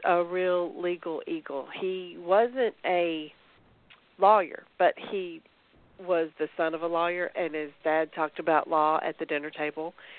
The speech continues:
And so he, like, knew enough to be really dangerous to the establishment. And he, he happened to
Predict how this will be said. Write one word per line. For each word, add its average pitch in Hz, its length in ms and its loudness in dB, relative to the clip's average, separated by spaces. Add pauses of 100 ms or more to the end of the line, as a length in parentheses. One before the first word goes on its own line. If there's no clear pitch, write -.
(320)
And 175 280 -4
so 156 340 -2 (160)
he, 180 460 -10 (480)
like, 160 240 0
knew 170 760 0
enough 165 520 2 (360)
to 165 200 -2
be 156 560 -6 (400)
really 170 340 2
dangerous 156 560 0 (140)
to 170 120 0
the 147 140 -4
establishment. 143 800 0
And 180 260 4
he, 226 220 0 (680)
he 233 440 -2
happened 190 640 0 (100)
to 175 400 -2